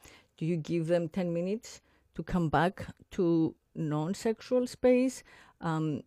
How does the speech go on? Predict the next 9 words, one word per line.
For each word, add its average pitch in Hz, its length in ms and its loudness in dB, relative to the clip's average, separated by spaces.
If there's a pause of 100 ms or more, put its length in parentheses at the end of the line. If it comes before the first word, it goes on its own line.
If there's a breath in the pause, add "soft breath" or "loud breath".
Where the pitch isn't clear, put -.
do 202 100 -4
you 208 140 2 (200)
use 202 200 -4
certain 170 520 -2
words 165 600 2 (160)
of, 147 460 2 (200)
you 175 140 -4
know, 139 240 -4
intimacy 196 800 0